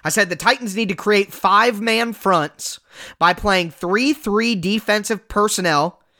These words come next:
and having a safety or Desmond King at cornerback playing the second outside linebacker spot.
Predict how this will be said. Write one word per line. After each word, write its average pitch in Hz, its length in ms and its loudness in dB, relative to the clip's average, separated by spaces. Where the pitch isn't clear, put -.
and 202 160 0
having 214 380 2
a 190 60 2
safety 247 720 0
or 240 540 2
Desmond 214 440 0
King 190 400 0
at 202 180 -4
cornerback 160 580 0
playing 214 500 2
the 208 100 -2
second 202 460 0
outside 214 460 0
linebacker 220 600 0
spot. - 360 -4